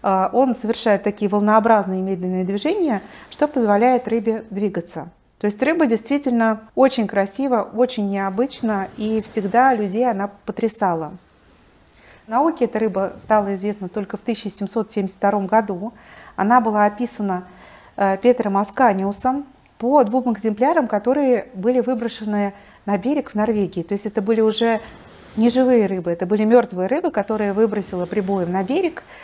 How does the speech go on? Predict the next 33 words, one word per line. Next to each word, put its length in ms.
э, 140
в 100
тысяча 300
семьсот 520
шестьдесят 380
пятом 300
и 20
в 60
тысяча 240
семьсот 300
шестьдесят 300
девятом 320
году. 320
И 60
вот 140
по 80
этим 220
двум 360
экземплярам, 680
ну, 100
наверное, 360
не 120
очень-то 380
хорошо 340
сохранившимся, 800
потому 280
что 120
всё-таки 300
рыбы 220
уже 140
были 180
не 140
живые, 440